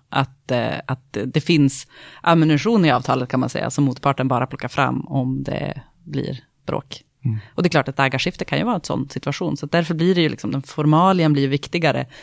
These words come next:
Speaker 1: då, eh, när det blir en, en stökighet i bolaget än i löpande vardagen.
Speaker 2: Men du, Helena,
Speaker 1: Mm.
Speaker 2: första gången som du och jag gjorde, för jag tänkte på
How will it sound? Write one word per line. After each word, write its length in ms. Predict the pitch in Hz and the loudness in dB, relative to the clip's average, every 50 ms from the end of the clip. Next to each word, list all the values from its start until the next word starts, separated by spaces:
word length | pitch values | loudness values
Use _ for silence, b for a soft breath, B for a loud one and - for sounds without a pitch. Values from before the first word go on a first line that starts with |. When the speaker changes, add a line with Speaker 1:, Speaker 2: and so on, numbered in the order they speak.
| B B | B B
Speaker 1:
då, 280 | 165 185 185 165 107 98 - - b b b b b b b b b b _ | 2 4 4 4 4 2 0 -2 b b b b b b b b b b _
eh, 280 | 147 156 143 135 131 127 | 0 2 4 4 4 4
när 120 | 135 135 | 4 4
det 60 | 131 131 | 4 2
blir 180 | 131 131 127 | 0 0 2
en, 200 | 131 127 135 135 139 | 2 2 0 0 2
en 120 | 147 156 | 2 2
stökighet 760 | 151 - - 175 160 147 - 160 156 156 202 233 180 - - 156 | 2 4 2 2 2 2 -2 -4 0 2 2 2 2 2 0 -2
i 80 | 156 | -2
bolaget 460 | 151 147 143 123 123 127 135 135 131 | 0 0 0 0 0 -2 -2 -4 -2
än 340 | - 131 135 127 127 131 135 | -2 -2 0 0 -2 -2 -2
i 280 | 131 131 131 131 131 131 | -2 -2 -2 -2 -4 -4
löpande 680 | 139 135 131 127 - - 131 131 127 131 131 131 135 | -4 -4 -4 -6 -6 -4 -4 -4 -2 -2 -4 -4 -4
vardagen. 380 | 131 143 151 151 147 - 135 127 - _ _ _ B B B B B B | -4 -4 -4 -4 -4 -6 -8 -8 -10 _ _ _ B B B B B B
Speaker 2:
Men 140 | B 175 170 | B 6 6
du, 140 | 165 160 127 | 6 6 6
Helena, 360 | 120 165 165 165 147 127 123 135 - | 4 4 6 6 6 6 6 6 4
Speaker 1:
Mm. 120 | - - - | 4 2 -4
Speaker 2:
första 440 | - - - 175 151 - - 208 | -6 0 2 2 2 2 0 2
gången 400 | 202 202 180 151 127 135 135 131 | 4 4 4 6 6 4 4 4
som 220 | 123 - 147 135 123 | 4 2 0 0 2
du 100 | 123 113 | 0 0
och 140 | 110 113 113 | 0 2 2
jag 340 | 110 107 104 107 107 107 | 2 2 4 2 2 2
gjorde, 200 | 120 127 117 110 | 0 0 -2 -2
för 280 | - - 143 151 147 - | -2 0 0 2 2 4
jag 160 | 151 151 147 | 2 2 2
tänkte 260 | - 170 156 - 147 | 2 0 -2 -2 -2
på 320 | - 151 139 135 123 120 | 0 2 2 2 2 2